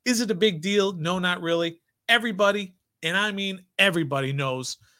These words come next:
Sam Howell is the starter, but it's just kinda odd that Ron Rivera hasn't said Sam Howell is the starter. I mean, they've done this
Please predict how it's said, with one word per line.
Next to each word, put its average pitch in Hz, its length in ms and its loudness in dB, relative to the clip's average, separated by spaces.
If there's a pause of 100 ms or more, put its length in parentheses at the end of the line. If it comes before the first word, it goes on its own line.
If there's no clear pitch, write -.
Sam 151 300 -4
Howell 131 260 -6
is 120 100 -10
the 127 100 -10
starter, 143 460 -4
but 147 120 -6
it's 139 100 -8
just 185 300 -6
kinda 175 340 -8
odd 127 480 -8 (640)
that 131 440 -4 (240)
Ron 139 220 -6
Rivera 131 380 -4
hasn't 123 380 -8
said 127 400 -6 (380)
Sam 160 460 -2
Howell 143 400 -4
is 135 200 -8
the - 80 -10
starter. - 560 -6
I 143 80 -8
mean, 165 180 -6
they've 160 220 -4
done 208 240 -2
this 160 340 -4